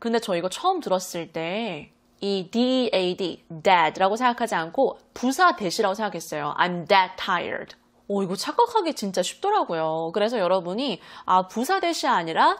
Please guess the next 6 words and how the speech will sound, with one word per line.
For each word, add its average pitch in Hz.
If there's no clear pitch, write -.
D -
E 254
A 180
D, 185
정말 190
죽은, 262